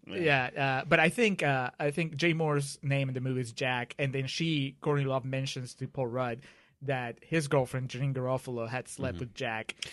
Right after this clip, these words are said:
Speaker 1: We don't see Jay Moore and Rudd on screen at the same time. It would be like, uh, Heat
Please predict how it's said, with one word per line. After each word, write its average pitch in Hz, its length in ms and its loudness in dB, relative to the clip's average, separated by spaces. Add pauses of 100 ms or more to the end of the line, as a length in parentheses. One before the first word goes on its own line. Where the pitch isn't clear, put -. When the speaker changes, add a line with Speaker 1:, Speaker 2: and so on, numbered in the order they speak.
(280)
Speaker 1:
We 156 100 12
don't 170 200 12
see 127 540 8
Jay 110 240 8
Moore 104 300 8
and 95 300 2
Rudd 98 200 6
on 92 160 2
screen 95 280 -2
at 92 60 -2
the 92 60 -4
same 95 220 0
time. 92 340 2
It 95 80 2
would 98 200 0
be 101 120 4
like, 90 400 2
uh, 92 220 0
Heat 95 400 0